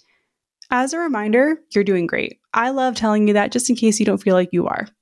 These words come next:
Another thing I love is when I hear from you. So what did you learn from this episode?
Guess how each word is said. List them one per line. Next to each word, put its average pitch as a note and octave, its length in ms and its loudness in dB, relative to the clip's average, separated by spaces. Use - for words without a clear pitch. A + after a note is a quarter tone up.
Another A#3+ 280 2
thing C#4 180 -6
I B3 60 -6
love G#3 340 -6
is G3+ 140 -8
when F#3+ 100 2
I F3+ 80 2
hear A#3 300 0
from F#3 200 -2
you. - 280 -4
So B3 320 0
what A3 220 2
did D4 160 0
you B3+ 180 2
learn G#3+ 240 4
from G#3+ 160 0
this G3+ 180 2
episode? - 480 -4